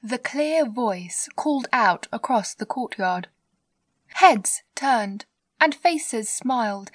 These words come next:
to see a familiar woman rush past them, dress swinging in the gentle breeze that the summer had brought.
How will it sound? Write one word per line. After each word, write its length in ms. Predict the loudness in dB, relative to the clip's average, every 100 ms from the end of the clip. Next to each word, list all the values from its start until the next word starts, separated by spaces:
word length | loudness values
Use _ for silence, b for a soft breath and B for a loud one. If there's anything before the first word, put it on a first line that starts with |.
| -6
to 80 | -4
see 200 | -4 0
a 100 | 0
familiar 680 | 0 -2 0 0 0 0 -2
woman 500 | 0 0 0 -2 2
rush 480 | 4 2 0 -10 -10
past 400 | -4 -2 -2 -4
them, 240 | -6 -6 -8 _ _
dress 540 | 4 6 6 2 -12 -12
swinging 680 | -14 -6 -2 -2 -2 -4 -2
in 120 | 0
the 100 | -2
gentle 440 | 0 -2 0 -4 -6
breeze 640 | -2 -2 -4 -8 -10 -8 0
that 120 | 0
the 80 | 2
summer 340 | 2 2 0 -2
had 140 | -4
brought. 360 | -2 -2 -2